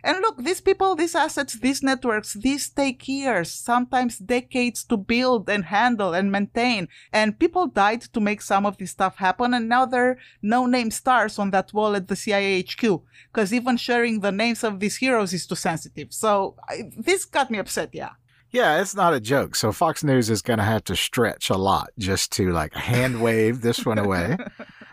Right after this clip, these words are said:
Speaker 2: The intelligence agencies have launched a damage assessment operation, and it looks like it's not a matter of maybe.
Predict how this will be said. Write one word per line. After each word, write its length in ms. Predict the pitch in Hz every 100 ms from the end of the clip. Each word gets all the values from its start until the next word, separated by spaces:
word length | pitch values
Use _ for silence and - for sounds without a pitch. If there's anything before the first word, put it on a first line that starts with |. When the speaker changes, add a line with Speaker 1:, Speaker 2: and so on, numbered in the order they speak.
| 123
Speaker 2:
The 140 | 156
intelligence 720 | 175 165 214 214 175 175 143 -
agencies 680 | 143 139 139 - 131 123 127
have 240 | 123 110
launched 460 | 113 117 120 - 107
a 40 |
damage 440 | 87 101 101 113 113
assessment 440 | 101 120 110 120
operation, 560 | 117 - 117 117 135 135 - - - _
and 120 | 135
it 100 | 135
looks 260 | 151 180 -
like 200 | 147 131
it's 180 | 127 123
not 220 | 123 117
a 40 |
matter 380 | 107 107 104 101
of 200 | - 90
maybe. 760 | 90 90 92 95 80 82 120